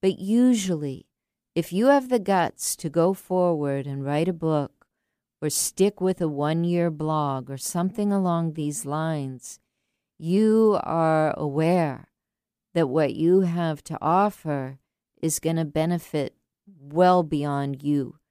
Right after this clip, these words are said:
and your immediate people. It's going to have a benefit that will bring just a little more love and a little less fear because you had the courage to stand up and author it.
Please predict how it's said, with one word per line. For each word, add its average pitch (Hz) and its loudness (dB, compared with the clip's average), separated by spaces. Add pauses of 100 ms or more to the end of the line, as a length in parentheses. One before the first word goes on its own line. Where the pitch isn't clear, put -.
(240)
and 156 -2
your 151 2
immediate 143 -4
people. 143 -10 (560)
It's - -2
going 190 2
to 202 2
have 175 -2
a 160 -2
benefit 160 -4
that 151 -2
will 151 0
bring 160 -2 (460)
just - -2
a 165 0
little 190 2
more 226 2
love 180 2
and 156 -4
a 147 -4
little 160 0
less 160 -2
fear 156 -4 (400)
because 175 0
you 190 0
had 233 2
the 165 -6
courage 143 -6 (400)
to 190 -4
stand 151 -2
up 143 -2 (140)
and 156 -4
author 165 -2
it. - -14